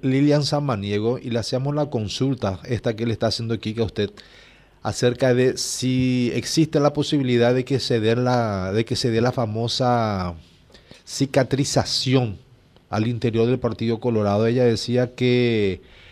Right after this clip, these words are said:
que, que, que, claro, que eso se va a dar siempre y cuando no existan patrones que quieran imponer su voluntad dentro del partido.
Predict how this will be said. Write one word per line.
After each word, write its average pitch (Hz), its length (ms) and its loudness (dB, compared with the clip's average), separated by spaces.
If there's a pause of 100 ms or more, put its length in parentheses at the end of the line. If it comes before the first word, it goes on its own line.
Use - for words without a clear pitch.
(360)
que, 101 180 -4
que, 113 320 -2
que, 104 180 2
claro, 160 320 6
que 113 120 0
eso 127 180 2
se 156 140 2
va 143 140 8
a - 20 8
dar 139 300 6
siempre 147 480 0
y 143 60 0
cuando 139 420 2
no 131 100 2
existan 151 560 0
patrones 139 720 2
que 113 160 -6
quieran 135 440 2
imponer 135 840 2
su - 220 -4
voluntad 123 560 -2 (100)
dentro 127 340 -4
del 131 160 -2
partido. 117 600 -6